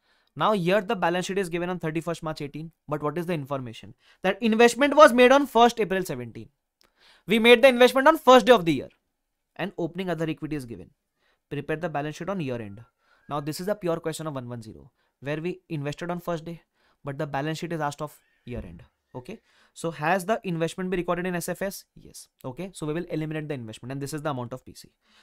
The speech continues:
So how will you solve this? First P C, then I N A.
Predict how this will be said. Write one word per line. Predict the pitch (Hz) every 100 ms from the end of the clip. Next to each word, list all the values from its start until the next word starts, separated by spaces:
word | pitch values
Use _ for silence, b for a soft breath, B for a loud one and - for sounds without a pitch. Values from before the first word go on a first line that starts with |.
| b
So | - 160
how | 156
will | 170
you | 185
solve | 180 135
this? | 101 - - _ _ _
First | _ - 160 -
P | 156
C, | 143 156 _ _ _ _ _ _ _ _ _ _
then | 147 196
I | 143 131
N | 120
A. | 92